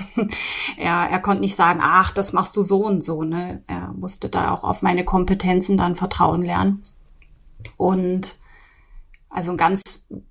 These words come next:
ganz witziges Beispiel für einen Trigger war, da war ich als, ja, Stud-, Studierende noch bei, bei der Hautärztin und so ganz nebenbei ging's dann um, darum, dass ich Schauspiel studiere und die fing an, mir ihr halbes Leben zu erzählen,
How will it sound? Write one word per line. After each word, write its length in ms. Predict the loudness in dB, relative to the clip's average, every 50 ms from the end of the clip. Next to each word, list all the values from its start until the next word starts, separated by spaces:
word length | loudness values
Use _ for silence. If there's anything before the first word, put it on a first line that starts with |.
| _ 0
ganz 380 | 2 2 4 2 2 2 2
witziges 500 | 0 0 2 2 2 2 2 2 2 4
Beispiel 420 | 4 6 6 4 2 0 -4 -4 -2
für 160 | 0 0 0
einen 140 | 0 0 0
Trigger 440 | 2 2 4 4 4 4 4 4
war, 380 | 4 6 6 6 6 6 6 4
da 160 | 2 0 2
war 100 | 2 2
ich 200 | 2 0 -2 -2
als, 640 | -2 -2 -2 0 4 6 6 6 6 2 0 -6 -12 _ -12
ja, 320 | -8 -4 0 0 0 0
Stud-, 360 | 0 -2 -4 -6 -6 -6 -10
Studierende 720 | -14 -10 -6 -6 -4 -2 0 0 0 -2 -2 -4 -4 -4 -4
noch 260 | -4 -6 -6 -8 -6
bei, 420 | -4 -2 -2 -2 -2 -4 -6 -6 -6
bei 200 | -6 -6 -6 -6
der 180 | -6 -8 -6 -6
Hautärztin 800 | -6 -6 -4 -4 -4 -2 -2 -4 -4 -4 -4 -4 -4 -8 -12 -16 -20 -20 -20 -20 -20 -20 -20 -20 -20 -20 -16 -8
und 640 | -6 -4 -2 -2 0 0 -2 -2 -4 -6 -8 -10 -14 _ _ _ _ _ _ _ -10
so 260 | -8 -6 -4 -4 -2
ganz 340 | 0 0 0 0 -2 -2 0
nebenbei 520 | -2 -2 -2 0 2 4 4 4 4 2
ging's 340 | 2 0 0 0 0 -2 0
dann 320 | 2 2 4 4 4 4
um, 800 | 2 2 0 0 2 2 0 0 0 -2 -2 -2 -4 -4 -4 0
darum, 320 | 2 4 4 4 4 2
dass 160 | 2 2 0 0
ich 100 | 0 0
Schauspiel 460 | 0 2 2 0 0 0 0 0 0
studiere 480 | 0 2 2 2 4 4 4 4 4
und 100 | 4 2
die 60 | -2 -2
fing 240 | -2 -2 0 2
an, 180 | 2 2 2 2
mir 100 | 0 2
ihr 180 | 0 0 2 2
halbes 340 | 2 2 0 0 -2 0
Leben 260 | 0 2 2 2 0 -2
zu 140 | -2 -2
erzählen, 680 | -2 -4 -4 -4 -4 -2 -2 -2 -2 -2 -4 -6 -8